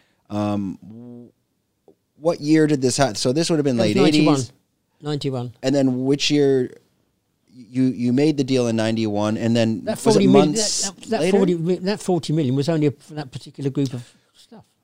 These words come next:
Speaker 1: Correct, but you, you still have that at that interest rate. And are, are you talking about six months later, a year later, when those interest rates shot up to fifteen percent?
Speaker 2: Talking about three years later.
Speaker 1: Three years later.
Speaker 2: Yeah.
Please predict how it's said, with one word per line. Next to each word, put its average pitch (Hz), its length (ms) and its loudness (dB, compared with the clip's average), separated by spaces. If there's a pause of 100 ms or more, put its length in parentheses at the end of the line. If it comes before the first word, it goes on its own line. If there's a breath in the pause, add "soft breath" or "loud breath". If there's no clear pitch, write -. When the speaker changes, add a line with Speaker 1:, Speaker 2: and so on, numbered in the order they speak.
(200)
Speaker 1:
Correct, - 420 2
but 117 100 -4
you, 123 160 0
you 127 100 4
still 139 280 2
have 135 240 2
that 117 260 4
at 113 140 -4
that 120 180 0
interest 120 420 -2
rate. 104 220 0
And 113 120 -2
are, 120 40 0
are 120 160 0
you 123 80 2
talking 135 280 -2
about 117 160 -6
six - 260 -4
months 160 240 -2
later, 143 300 0
a 120 40 2
year 131 240 2
later, 120 320 2
when 113 160 0
those 113 220 0
interest 117 360 -4
rates 110 220 -2
shot 117 300 -2
up 107 240 -4
to 95 500 -6
fifteen 104 360 -8
percent? 90 420 -8
Speaker 2:
Talking 196 200 -2
about 175 120 -2
three 151 160 -4
years 120 240 -4
later. 113 240 -12
Speaker 1:
Three 117 160 -6
years 101 240 0
later. 82 300 -8
Speaker 2:
Yeah. 135 80 -20